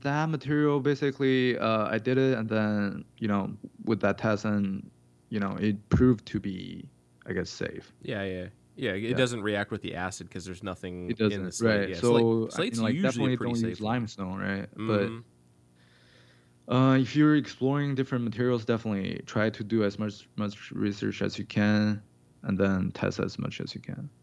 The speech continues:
Speaker 1: Yeah.
Speaker 2: Yeah. And then, uh, so then how do, how do we progress then to the point where,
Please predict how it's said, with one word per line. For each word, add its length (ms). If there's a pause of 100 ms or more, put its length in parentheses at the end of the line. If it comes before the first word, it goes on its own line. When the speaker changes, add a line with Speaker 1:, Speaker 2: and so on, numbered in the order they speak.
Speaker 1:
Yeah. 60 (240)
Speaker 2:
Yeah. 220 (600)
And 160
then, 280
uh, 280
so 160
then 140
how 100
do, 140
how 100
do 60
we 80
progress 500
then 140
to 80
the 80
point 340
where, 640